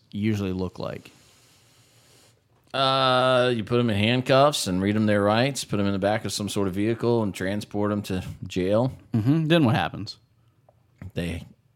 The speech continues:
Speaker 2: die by suicide. <laughs>
Speaker 1: You're, you're
Speaker 2: In, in
Speaker 1: a
Speaker 2: this
Speaker 1: couple
Speaker 2: case.
Speaker 1: steps ahead. But
Speaker 2: Oh, sorry.
Speaker 1: yes.
Speaker 2: Oh, you're booked.
Speaker 1: You're booked.
Speaker 2: Yeah, yeah,
Speaker 1: And part of
Speaker 2: fingerprints.
Speaker 1: that is what?
Speaker 2: Fingerprints and photos.
Speaker 1: Photos, a mugshot.
Speaker 2: Yeah.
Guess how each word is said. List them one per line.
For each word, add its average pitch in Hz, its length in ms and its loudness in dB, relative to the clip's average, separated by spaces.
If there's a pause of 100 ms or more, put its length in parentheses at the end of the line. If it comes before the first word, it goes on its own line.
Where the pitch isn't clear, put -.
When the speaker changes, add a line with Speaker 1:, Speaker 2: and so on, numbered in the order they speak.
(120)
Speaker 2:
die 90 280 -2
by 92 120 -2
suicide. 113 1000 2
<laughs> - 1300 2
Speaker 1:
You're, 117 300 4
you're 113 200 4
Speaker 2:
In, 107 120 0
in 120 120 2
Speaker 1:
a - 20 4
Speaker 2:
this 151 100 4
Speaker 1:
couple 196 220 6
Speaker 2:
case. 123 80 6
Speaker 1:
steps 180 260 6
ahead. 120 400 6
But 131 140 4
Speaker 2:
Oh, 117 60 8
sorry. 117 340 8
Speaker 1:
yes. 110 360 4
Speaker 2:
Oh, 160 100 10
you're 139 180 10
booked. 120 480 4 (320)
Speaker 1:
You're 120 80 -2
booked. 127 400 4
Speaker 2:
Yeah, 110 260 8
yeah, 104 200 6
Speaker 1:
And 107 300 0
part 156 220 6
of 143 40 8
Speaker 2:
fingerprints. - 0 -
Speaker 1:
that 139 200 6
is 127 140 2
what? 98 360 -2
Speaker 2:
Fingerprints 107 460 4
and 98 100 -6
photos. 101 540 4
Speaker 1:
Photos, 87 880 0
a 107 60 -2
mugshot. 104 760 0
Speaker 2:
Yeah. 98 340 2